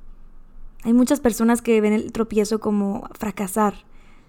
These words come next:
Yo lo veo como parte del proceso. Es algo completamente natural.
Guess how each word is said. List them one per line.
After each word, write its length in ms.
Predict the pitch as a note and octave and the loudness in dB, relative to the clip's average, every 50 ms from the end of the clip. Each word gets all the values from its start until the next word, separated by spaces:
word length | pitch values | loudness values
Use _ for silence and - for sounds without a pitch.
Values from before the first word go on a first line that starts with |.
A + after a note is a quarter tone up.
| - - _ _ - _ _ - | -20 -20 _ _ -20 _ _ -8
Yo 280 | G#3+ G3+ F#3+ A3 A3 A3 | -6 0 4 6 6 8
lo 100 | A#3+ A#3+ | 8 6
veo 120 | A#3+ A#3 | 6 4
como 200 | A#3 A3+ A3 G#3+ | 4 2 2 4
parte 240 | - G#3+ G#3 - A3 | 4 2 2 2 0
del 100 | G#3+ G#3+ | 0 0
proceso. 520 | - G#3 G3 - G3+ G3 F#3+ - F3+ F#3 - _ - - _ - - - - - - - | -2 -4 -2 -2 -2 -2 -2 -6 -10 -12 -14 _ -20 -20 _ -20 -20 -20 -20 -20 -10 -8
Es 140 | B3+ - B3 | -2 2 4
algo 140 | A#3+ A#3+ | 4 4
completamente 1300 | A#3+ A#3+ A#3 A3+ A3+ G#3+ - B3+ C4 C4 B3+ B3+ - C#4+ A#3+ A#3+ A#3+ A3+ A3+ A3+ A3+ A3 G#3 G#3+ - G#3 | 4 4 4 4 4 2 2 2 4 4 4 2 0 -2 0 2 2 4 6 6 4 4 2 0 -2 -2
natural. 540 | G#3 G3+ F#3+ - G3+ G3 G3 G3 F#3 F#3 F#3 | -2 -4 -4 -4 -4 -2 0 0 -2 -2 -6